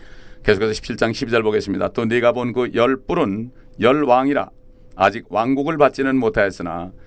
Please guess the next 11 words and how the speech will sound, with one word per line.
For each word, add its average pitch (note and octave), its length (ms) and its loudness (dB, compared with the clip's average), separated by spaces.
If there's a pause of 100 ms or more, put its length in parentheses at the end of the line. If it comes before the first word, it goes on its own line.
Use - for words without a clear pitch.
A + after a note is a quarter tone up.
(240)
그 A2 160 6
짐승과 A#2 480 -2
더불어 A2+ 240 0
한 E3+ 380 -2
시간 D#3+ 340 2
동안 A2 460 -4 (340)
왕들로서 G2+ 680 0
권세를 F2+ 460 -2
받으리라." D#2+ 720 -6 (180)
자, - 140 -10
이 C#3+ 140 0